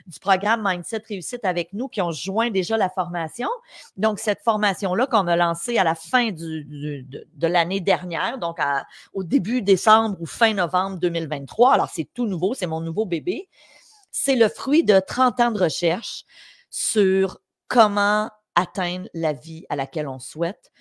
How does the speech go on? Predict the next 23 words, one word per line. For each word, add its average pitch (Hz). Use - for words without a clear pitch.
comment, 202
basé 165
sur -
toutes -
les 208
nouvelles 175
recherches 160
en 160
neurosciences, 160
parce -
que 160
c'est -
ça 226
la 180
beauté, 170
c'est 156
qu'il -
y -
a 147
tellement 214
de 165
recherches 175
aujourd'hui 160